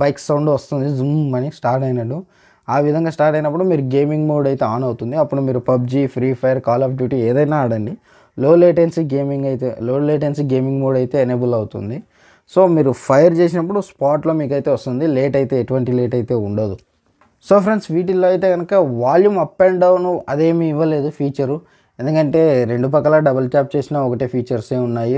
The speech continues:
రెండు పక్కల లాంగ్ చేసి పెట్టుకుంటే ఒకటే గేమింగ్ మోడ్ on అవుతుంది. ఒక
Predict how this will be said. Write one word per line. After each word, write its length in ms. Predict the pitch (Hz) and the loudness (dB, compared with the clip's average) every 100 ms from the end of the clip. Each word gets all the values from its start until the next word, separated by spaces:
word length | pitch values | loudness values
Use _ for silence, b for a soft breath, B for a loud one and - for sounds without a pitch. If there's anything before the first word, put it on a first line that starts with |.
| 135 | -2
రెండు 140 | 123 120 | -4 -2
పక్కల 180 | 127 131 120 | 0 0 0
లాంగ్ 200 | 123 127 | 0 0
చేసి 160 | 123 - | -2 -4
పెట్టుకుంటే 340 | 120 113 123 127 | -8 -6 -4 -2
ఒకటే 240 | 120 117 117 110 B B B B 120 | -2 -2 -2 -2 B B B B -2
గేమింగ్ 260 | 127 131 131 | 0 0 0
మోడ్ 140 | 131 123 | 0 0
on 100 | 123 | 0
అవుతుంది. 240 | 123 131 151 | -2 -2 -2
ఒక 80 | 139 | -2